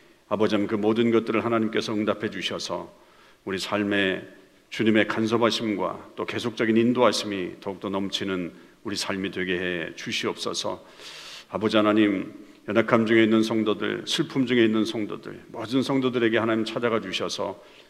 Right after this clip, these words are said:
위로하시고 새 소망 허락하여 주시옵소서. 예물이 쓰이는 곳에 주님의 영광이 나타나길 간절히 원하며 우리 주님 예수 그리스도의 이름으로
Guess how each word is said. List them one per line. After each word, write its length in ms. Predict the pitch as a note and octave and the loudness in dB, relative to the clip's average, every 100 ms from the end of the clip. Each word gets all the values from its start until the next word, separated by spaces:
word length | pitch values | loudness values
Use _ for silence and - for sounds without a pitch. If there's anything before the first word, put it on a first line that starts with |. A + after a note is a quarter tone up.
| - | -2
위로하시고 760 | A#2 C3 B2+ G2+ - G#2 G2+ F#2+ | 4 6 6 4 -2 -6 -6 -4
새 200 | - C3 | -4 -2
소망 320 | A#2+ G2+ G2 | 0 0 0
허락하여 680 | G2+ - F#2 F2+ F2 F2 F2+ | -2 -2 -2 -2 -2 -6 -10
주시옵소서. 840 | B2 A2 A2 - - - G2 F#2 - - - - - | -4 -4 -2 -6 -6 -6 -6 -10 -16 -20 -20 -20 2
예물이 280 | A2+ B2+ C3 | 6 8 6
쓰이는 360 | B2+ C3+ B2+ A2+ | 4 4 4 4
곳에 460 | G#2+ A#2 G#2 G2 | 2 2 0 -2
주님의 320 | - A#2+ A2+ | -6 0 4
영광이 340 | G#2+ G#2+ G#2 G#2 | 4 4 0 0
나타나길 480 | F#2+ G#2 G2+ F#2+ F#2 | -2 -4 -6 -4 -6
간절히 360 | G2+ G2+ G2+ | -6 -4 -2
원하며 540 | F#2+ F#2 F#2 F#2 F2 - - - _ - | -2 -2 -2 -2 -4 -8 -18 -20 _ 0
우리 160 | A#2+ | 2
주님 440 | A2+ A#2 A#2 A2 G#2 | 4 6 6 6 4
예수 520 | A2 B2 C#3 B2 A2+ | 2 2 2 2 0
그리스도의 320 | A#2 A#2+ C3 | 0 -2 0
이름으로 560 | A2+ G#2 G2 G2+ G2 | 0 0 0 -2 -2